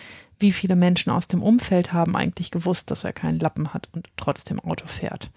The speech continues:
Wie viele Menschen haben das gedeckt? Auf wen war das Auto angemeldet? Ähm, wem war aus diesem Kontext alles klar, dass er jede Menge <laughs> Alkohol trinkt? Wer hat an diesem verdammten Abend den Bier schicken,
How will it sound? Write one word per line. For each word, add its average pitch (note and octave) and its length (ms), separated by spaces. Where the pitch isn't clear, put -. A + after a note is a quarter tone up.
Wie G3 140
viele F3+ 220
Menschen E3+ 420
haben E3 160
das E3 180
gedeckt? F3 380
Auf - 140
wen E3 240
war D#3 100
das D#3 160
Auto E3+ 260
angemeldet? D3+ 680
Ähm, D#3+ 420
wem F#3 420
war E3+ 280
aus E3+ 140
diesem F3+ 200
Kontext F3 460
alles E3+ 280
klar, F#3 500
dass F#3 200
er G3 140
jede - 360
Menge F3+ 160
<laughs> - 60
Alkohol G3 380
trinkt? - 460
Wer A#3 220
hat - 180
an A3 100
diesem A3+ 200
verdammten G#3 480
Abend F#3 380
den F3+ 220
Bier A3 200
schicken, F3 420